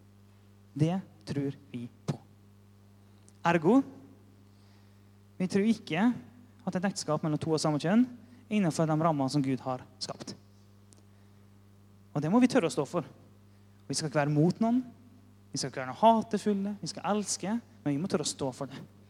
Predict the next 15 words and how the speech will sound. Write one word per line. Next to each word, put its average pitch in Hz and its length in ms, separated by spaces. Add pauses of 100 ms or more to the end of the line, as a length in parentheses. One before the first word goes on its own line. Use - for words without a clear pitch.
(3250)
Og 202 60
så 226 100
har 220 160
jeg 214 140
for 226 80
eksempel 175 340
blitt 190 160
møtt 185 240
med, 214 140
da, 190 60 (1080)
eh, 156 560
det 143 80
var 185 240
for 214 160
en, 208 140